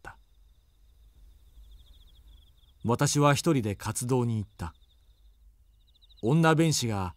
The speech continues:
豆ランプで説明を読んでいた。すぐに出て宿へ帰った。窓敷居に肘をついて、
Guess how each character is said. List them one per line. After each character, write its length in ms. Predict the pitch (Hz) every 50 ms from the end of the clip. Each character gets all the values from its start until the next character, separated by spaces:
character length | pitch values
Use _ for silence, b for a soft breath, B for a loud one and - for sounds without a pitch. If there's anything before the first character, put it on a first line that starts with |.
| - _ _ _ _ _
豆 260 | 110 117 143 170 190
ラ 120 | 196 196
ン 80 | 185 170
プ 100 | - 123
で 140 | - 104 98
説 260 | - 135 - - 165
明 180 | 170 170 170
を 120 | 160 156 156
読 160 | 151 147 135
ん 20 |
で 80 | 98 85
い 60 | 80
た。 240 | - - - - _ _ _ _ _ _ _ _ _ _ _ _ _ _ _ _ _ _ _ _ _ _ _ _ _ _
す 220 | - - - 175
ぐ 140 | 170 160 147
に 180 | 123 104 92 87
出 140 | 92 113
て 180 | - 101 95 92
宿 260 | 95 110 123 127 101
へ 120 | 85 80 - _ -
帰 100 | - 104
っ 120 | 95 90 - _
た。 160 | - - - - - _ _ _ _ _ - - _ _ - _ _ _ - _ - _ _ _ _ _ - - _ - - _ _ - _ - _ _ _ _ _
窓 280 | - 110 120 135 165 175
敷 380 | 156 170 160 - - 123 110
居 40 | 110
に 120 | 107 101 95
肘 300 | - 131 131 127 156 180
を 100 | 143 -
つ 160 | - - 117
い 80 | 104
て、 320 | - - 98 92 87 87